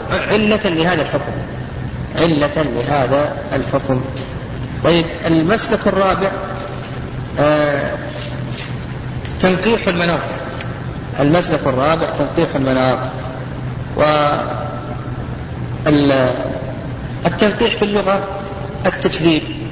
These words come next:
المسلك الرابع تنقيح المناط، واللغة، التنقيح في اللغة التجديد والتهذيب. والمناط كما تقدم أنه من أسماء ماذا؟ العلة. والمراد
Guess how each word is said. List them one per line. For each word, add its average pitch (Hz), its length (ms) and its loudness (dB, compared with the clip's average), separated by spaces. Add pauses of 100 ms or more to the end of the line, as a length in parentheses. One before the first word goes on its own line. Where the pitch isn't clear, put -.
(1200)
المسلك 170 380 4
الرابع 147 300 4
تنقيح 135 340 -2
المناط، 135 360 2 (100)
واللغة، 175 400 2
التنقيح 170 460 2
في - 80 -2
اللغة 156 240 4
التجديد 151 520 2
والتهذيب. 151 540 2 (1400)
والمناط 180 1200 2 (320)
كما 240 160 4
تقدم 170 440 0 (100)
أنه 170 240 2
من 160 180 2
أسماء 170 340 2
ماذا؟ 151 380 2 (760)
العلة. 143 380 2 (1200)
والمراد 208 560 4